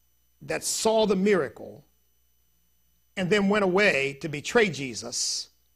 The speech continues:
were no different than Judas. He had been there the whole time. You think about the things he saw.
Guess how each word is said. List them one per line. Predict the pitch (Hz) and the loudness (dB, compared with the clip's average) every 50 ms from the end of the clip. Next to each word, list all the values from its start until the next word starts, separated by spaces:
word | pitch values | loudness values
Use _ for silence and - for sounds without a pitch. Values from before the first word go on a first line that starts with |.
| _ _ _ _ _ _ _ _ _ _ _ _ _ _ _ _ _ _ _ _ _ _ _ _ | _ _ _ _ _ _ _ _ _ _ _ _ _ _ _ _ _ _ _ _ _ _ _ _
were | - 196 | -4 -2
no | 185 185 202 214 | 0 2 2 2
different | 226 165 190 185 185 202 202 190 | 2 2 -2 -2 -2 -4 -4 -2
than | 240 240 | -2 -2
Judas. | 220 320 349 - - - - - - - _ _ _ _ _ _ _ _ _ _ _ _ _ _ _ _ _ _ _ _ _ _ _ _ _ _ _ _ _ | -2 -2 -4 -4 -6 -12 -18 -18 -18 -20 _ _ _ _ _ _ _ _ _ _ _ _ _ _ _ _ _ _ _ _ _ _ _ _ _ _ _ _ _
He | - - 381 403 | -8 -6 -4 -4
had | 440 427 - | -4 -4 -4
been | 427 403 381 370 | -6 -6 -6 -8
there | 370 381 403 415 | -8 -8 -8 -8
the | 415 339 | -8 -6
whole | 202 220 247 269 269 269 | -2 -2 -2 -2 -2 -4
time. | - 294 285 285 294 294 302 277 247 208 151 120 110 - _ _ _ _ _ _ _ _ _ _ _ _ _ _ _ _ _ _ _ _ _ _ _ _ _ _ _ | -6 -8 -10 -8 -10 -10 -10 -8 -8 -8 -8 -10 -14 -20 _ _ _ _ _ _ _ _ _ _ _ _ _ _ _ _ _ _ _ _ _ _ _ _ _ _ _
You | - 269 381 440 453 440 - - | -4 4 4 4 4 4 0 -4
think | - 359 415 392 - - | -2 -2 -2 -2 -6 -10
about | 330 220 254 233 220 220 | -10 -8 -6 -6 -6 -4
the | - 208 | -4 -4
things | 208 - - 277 269 277 285 339 247 - | -4 -6 -8 -6 -6 -4 -4 -6 -4 -6
he | - - 254 262 254 | -4 -4 -4 -4 -4
saw. | 240 - - - - 254 254 269 247 185 135 - - | -6 -6 -8 -8 -8 -6 -6 -4 -4 -4 -6 -10 -14